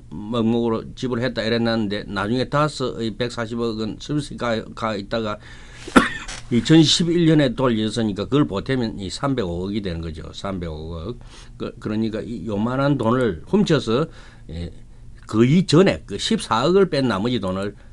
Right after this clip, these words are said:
요, 요거 차이가 십사억입니다. 십사억을 뺀 나머지 돈은 전부, 어, 십사억을 뺀 나머지 돈은 전부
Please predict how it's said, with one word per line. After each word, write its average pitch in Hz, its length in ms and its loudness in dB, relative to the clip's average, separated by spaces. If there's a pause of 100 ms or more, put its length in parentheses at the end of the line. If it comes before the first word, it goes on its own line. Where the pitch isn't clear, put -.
(400)
요, 110 160 -2
요거 113 200 0
차이가 113 280 -2
십사억입니다. 90 800 -4
십사억을 143 760 0 (180)
뺀 117 240 0
나머지 117 300 2
돈은 104 300 -2
전부, 101 400 -2 (840)
어, 76 440 -10 (220)
십사억을 143 640 0
뺀 131 200 0
나머지 113 340 0
돈은 101 420 -2 (100)
전부 101 460 -2